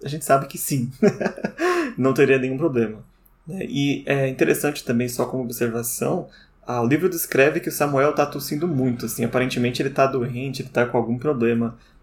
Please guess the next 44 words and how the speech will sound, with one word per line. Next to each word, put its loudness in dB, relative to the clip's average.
de -4
saúde 4
ali. -4
Mas 0
o -2
Samuel 4
vai 4
dizer 2
que 0
ele 10
mesmo 2
não 2
aceitaria 0
conselhos 0
morais 2
dele 2
próprio. -4
Ele -10
sabe -2
que -6
não 0
é 4
a 4
melhor 2
pessoa 0
pra 0
isso. -4
Mas 4
que -2
sim, 0
ele 0
se -8
colocaria 2
em -2
primeiro -2
lugar 0
e -4
ele 0
mentiria 2
pra 0
poder 2
sair 0
daquela -2
cela. -4